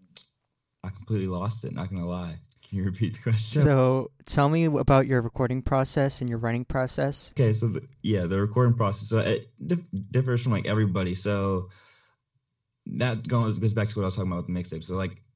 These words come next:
Speaker 1: having all these different artists in there, it's hard to gauge on how much time it's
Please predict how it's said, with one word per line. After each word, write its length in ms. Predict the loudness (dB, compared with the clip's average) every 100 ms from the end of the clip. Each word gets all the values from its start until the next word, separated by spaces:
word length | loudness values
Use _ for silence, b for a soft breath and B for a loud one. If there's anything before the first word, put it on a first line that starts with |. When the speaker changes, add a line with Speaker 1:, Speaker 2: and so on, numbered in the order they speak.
| _ -10
Speaker 1:
having 320 | -4 -2 0
all 140 | 0 0
these 160 | 0
different 280 | -2 -4 -4
artists 280 | 0 0 0
in 120 | -2
there, 400 | -2 -2 -4 -8 -8
it's 200 | -8 -8
hard 500 | -6 -2 0 -2 -2
to 320 | -2 -2 -4
gauge 440 | -4 -2 -2 -2
on 140 | -4 -4
how 160 | -4
much 260 | -4 -6 -8
time 360 | -6 -4 -4
it's 100 | -6